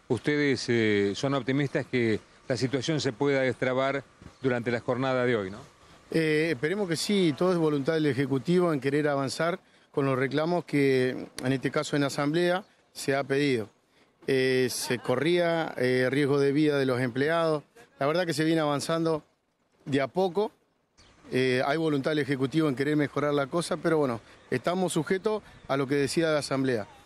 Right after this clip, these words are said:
Speaker 2: Eh, lamentablemente tuvimos que llegar a esta situación, pero porque no daba más. Tenemos un parque automotor que lamentablemente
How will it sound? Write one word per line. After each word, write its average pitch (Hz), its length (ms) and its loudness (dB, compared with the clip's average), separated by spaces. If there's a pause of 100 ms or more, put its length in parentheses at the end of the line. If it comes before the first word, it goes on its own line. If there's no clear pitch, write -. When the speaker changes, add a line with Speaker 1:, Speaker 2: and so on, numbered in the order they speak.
(400)
Speaker 2:
Eh, 139 760 2 (1400)
lamentablemente 202 760 0
tuvimos 185 340 0
que 175 80 -2
llegar 196 240 0
a 190 40 2
esta 180 200 -2
situación, 185 520 0 (1080)
pero 135 180 0
porque 127 300 -2
no 165 120 2
daba 160 240 2
más. 123 200 -2 (200)
Tenemos 156 420 2
un 143 100 0
parque 156 200 -4
automotor 151 480 0
que 143 120 -2
lamentablemente 147 840 0